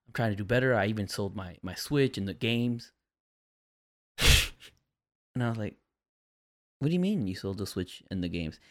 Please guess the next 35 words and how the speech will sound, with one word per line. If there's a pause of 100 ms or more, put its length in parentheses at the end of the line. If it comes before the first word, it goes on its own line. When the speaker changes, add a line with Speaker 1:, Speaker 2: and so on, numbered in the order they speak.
(220)
Speaker 1:
"Yeah,
I
sold
the
Switch
and
the
games
so
I
can,
you
know,
buy
some, (340)
you
know,
other
stuff,
and
I
just
didn't
wanna
play
video
games
anymore." (960)
And
I
didn't
wanna
remind
him
that